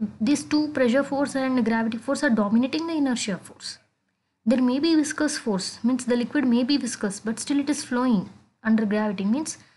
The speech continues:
the viscous force is dominated by these two forces. These dominating forces govern the flow of the fluid,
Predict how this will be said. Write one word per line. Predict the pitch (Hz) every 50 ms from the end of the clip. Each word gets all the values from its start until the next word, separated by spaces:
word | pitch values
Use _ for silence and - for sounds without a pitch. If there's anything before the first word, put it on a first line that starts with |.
| _ _ _ _ -
the | 220
viscous | 196 233 233 - - 294 302 294
force | - 277 269 269 269
is | 285 -
dominated | - 208 226 208 214 233 247 247 - 277 254
by | 240 262 254
these | 226 254 277 262 -
two | - 247
forces. | 214 - 190 185 180 - 135 127 - - - - - _ _ _ _ _ _ _ _ _ _ _ _ _ _ -
These | 226 269 277 226
dominating | 240 240 233 247 262 277 262 294 277 269 -
forces | - 226 214 - 269 240
govern | 220 196 214 208 220 226 233
the | 247 285
flow | - - 233 208
of | 196 180 185
the | 208
fluid, | - - 175 160 156 -